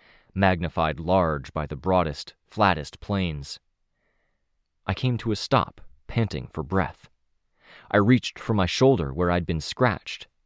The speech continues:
and found my shoulder intact. My hands explored my face and arms. No burns, no wounds.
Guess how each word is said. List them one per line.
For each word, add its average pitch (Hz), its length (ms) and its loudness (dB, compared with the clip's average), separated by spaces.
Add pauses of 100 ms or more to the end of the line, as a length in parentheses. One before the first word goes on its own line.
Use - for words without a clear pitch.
(140)
and 78 340 -4 (100)
found 78 320 -2
my 80 140 -2
shoulder 92 460 -2
intact. - 680 -6 (1040)
My 92 160 2
hands 87 440 2
explored 104 640 2
my 73 140 -2
face - 480 -4
and 90 160 0
arms. 104 540 -2 (580)
No 87 160 2
burns, 95 640 0 (340)
no 92 160 4
wounds. 104 720 0